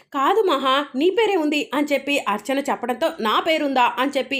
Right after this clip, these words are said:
మహాలక్ష్మి అటువైపు చూస్తుంది. మహాలక్ష్మి గారి కోడలు బొటిక్ అని చెప్పి అక్కడ బోర్డు ఉంటుంది. అది చూసి మహాలక్ష్మి షాక్ అవుతుంది. "అసలు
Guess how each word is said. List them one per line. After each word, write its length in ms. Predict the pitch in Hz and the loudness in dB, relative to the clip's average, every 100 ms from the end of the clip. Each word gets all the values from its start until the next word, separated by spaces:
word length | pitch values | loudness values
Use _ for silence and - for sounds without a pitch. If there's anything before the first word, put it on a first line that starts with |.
| 233 | -2
మహాలక్ష్మి 520 | 208 214 233 226 247 | -2 0 -2 -2 -2
అటువైపు 420 | 190 190 220 220 | -2 -2 -2 -2
చూస్తుంది. 480 | 233 226 240 240 240 233 - - - | -4 -6 -4 -4 -2 -4 -8 -20 -6
మహాలక్ష్మి 640 | 247 247 440 427 392 339 330 | -2 0 2 2 0 -2 0
గారి 200 | 269 254 | 0 0
కోడలు 380 | 240 220 262 226 | 0 0 0 0
బొటిక్ 380 | 208 226 320 - | -2 -4 -6 -4
అని 160 | 262 277 | -2 0
చెప్పి 340 | 262 240 262 269 - 240 | -2 -2 -2 -4 -6 -6
అక్కడ 200 | 247 240 | -2 -2
బోర్డు 340 | 202 214 220 | 0 -2 0
ఉంటుంది. 420 | 262 247 254 262 - 226 | -2 0 0 0 0 0
అది 200 | 233 233 | 0 0
చూసి 300 | 220 220 349 | -2 -2 -2
మహాలక్ష్మి 580 | 233 208 233 233 247 285 | -2 -2 0 -2 -4 -4
షాక్ 300 | 285 196 233 | -2 -2 -2
అవుతుంది. 360 | 254 262 254 233 - - - | -2 -2 -2 -4 -8 -10 -4
"అసలు 280 | 294 339 | 0 0